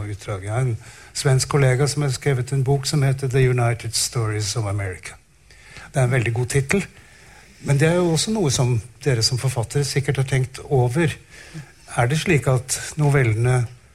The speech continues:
kaster lys over hverandre, at de henger sammen, at det er en struktur som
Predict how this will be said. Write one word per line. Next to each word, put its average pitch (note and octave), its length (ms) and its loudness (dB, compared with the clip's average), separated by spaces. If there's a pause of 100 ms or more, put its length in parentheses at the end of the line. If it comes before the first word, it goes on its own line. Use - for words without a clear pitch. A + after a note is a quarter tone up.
(200)
kaster C#3+ 300 0
lys B2 400 -2
over B2 280 2
hverandre, B2 640 0
at A#2 120 -4
de A#2 100 0
henger A2+ 320 0
sammen, B2 580 0
at A2+ 180 -2
det B2 100 0
er G#2+ 160 0
en G#2 100 -4
struktur B2 560 -2
som A#2 300 0